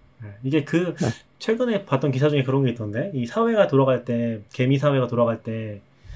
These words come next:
Speaker 2: 네.
Speaker 1: 모두가 다 일을 하면 안 된다고.
Speaker 2: 그러니까 제가 일 안 하게 좀 해보세요.
Speaker 1: 돌고 도는 거죠.
Speaker 2: 그렇게는 안 되나요?
Speaker 1: 아, 원래, 원래 그랬잖아요. 아니지, 너굴님 편집은 해주시긴 했죠.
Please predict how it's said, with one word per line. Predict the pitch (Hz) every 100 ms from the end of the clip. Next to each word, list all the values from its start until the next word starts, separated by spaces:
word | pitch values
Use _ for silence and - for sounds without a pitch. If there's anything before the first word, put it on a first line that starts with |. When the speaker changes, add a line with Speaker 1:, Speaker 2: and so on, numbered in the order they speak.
| - - -
Speaker 2:
네. | -
Speaker 1:
모두가 | 151 208 190
다 | 131
일을 | 131 139
하면 | 147 139
안 | 104
된다고. | 120 113 101 101 101 - _ _ _ _ _ _ _ _ _ - - - - - _ _ _ _ _ _ - - - - 180 - - _ _ - _ _ _ _ _ _
Speaker 2:
그러니까 | - - 139
제가 | - 143 147
일 | 127 131
안 | 113
하게 | 123 123
좀 | 120 117
해보세요. | 151 151 135 98 98 101 - - -
Speaker 1:
돌고 | - 156 151
도는 | 131 135
거죠. | 120 98
Speaker 2:
그렇게는 | 131 - 151
안 | 104
되나요? | 98 101 98 113 135 - _ _ - - -
Speaker 1:
아, | 110 110 107 107 104
원래, | 127 180 196
원래 | 147 156 185
그랬잖아요. | 127 123 120 107 107 117
아니지, | 131 123 117 113 107
너굴님 | 139 160 156
편집은 | 143 196 196 180
해주시긴 | 175 170 156
했죠. | 143 139 131